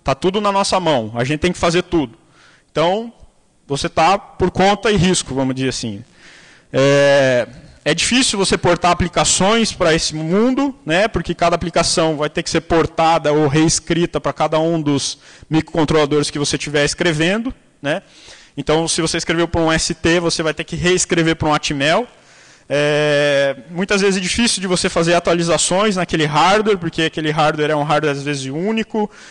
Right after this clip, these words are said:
difícil você ter, às vezes, ter acesso, mas mesmo assim existe sempre um risco de você fazer atualização,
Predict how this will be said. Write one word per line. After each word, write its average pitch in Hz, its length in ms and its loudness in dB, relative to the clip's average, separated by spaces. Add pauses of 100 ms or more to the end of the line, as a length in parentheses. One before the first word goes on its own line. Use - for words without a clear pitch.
(120)
difícil 165 380 -2
você 156 220 -2
ter, 160 160 -2
às 143 260 2
vezes, 147 240 -8
ter 156 180 0
acesso, 165 640 -2 (320)
mas 135 160 0
mesmo 175 220 0
assim 180 220 -2
existe 160 260 -4
sempre 180 260 -6
um 151 80 -2
risco 180 400 0
de 175 120 -4
você 160 200 -2
fazer 151 240 -2
atualização, 147 800 0